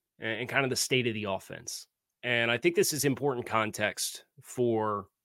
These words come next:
some of the practice reports the past week. Uh, you obviously wanna fire on all cylinders, but you, you can't optimize that when you're playing for keeps without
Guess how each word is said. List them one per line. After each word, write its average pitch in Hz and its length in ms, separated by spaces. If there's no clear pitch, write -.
some 131 260
of 123 80
the 113 80
practice - 440
reports 104 380
the 104 80
past 98 380
week. 95 320
Uh, 52 240
you 120 240
obviously 120 320
wanna 110 240
fire 104 300
on 104 120
all 98 160
cylinders, 98 480
but 104 260
you, 131 260
you 120 160
can't 160 380
optimize 131 540
that 110 340
when 131 240
you're 120 100
playing 131 260
for 117 140
keeps - 380
without 113 400